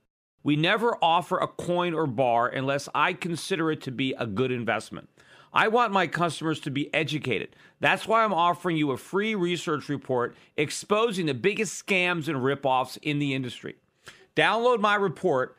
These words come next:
Classic Gold Scams and How to Avoid Getting Ripped Off, for free at goldscams dot com. This report tells you everything you need to know about how to avoid losing thousands of dollars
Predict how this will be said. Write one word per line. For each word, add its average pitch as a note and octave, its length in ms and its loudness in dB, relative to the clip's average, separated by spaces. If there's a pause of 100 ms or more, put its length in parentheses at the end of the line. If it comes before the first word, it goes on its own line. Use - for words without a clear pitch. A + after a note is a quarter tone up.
(180)
Classic F3+ 640 2
Gold F3+ 260 2
Scams B2 640 -2
and C3 100 -4
How D3+ 220 2
to F#3+ 100 2
Avoid E3 400 0
Getting C#3 320 0
Ripped C#3+ 320 0
Off, D#3 320 2
for D3 140 -4
free C#3 560 -2 (240)
at D#3 280 0
goldscams D3+ 880 0 (120)
dot D3 260 2
com. G#2+ 360 -2 (380)
This G3+ 220 2
report G#3 460 0
tells E3+ 300 2
you D3 80 0
everything G#3 560 0
you G#3 80 0
need G3 240 0
to F#3 100 -2
know D3 380 2
about C#3+ 240 2
how D3 180 4
to E3+ 160 0
avoid E3 400 0
losing D#3 380 -2
thousands F#3 640 0
of E3+ 100 -8
dollars D3 460 2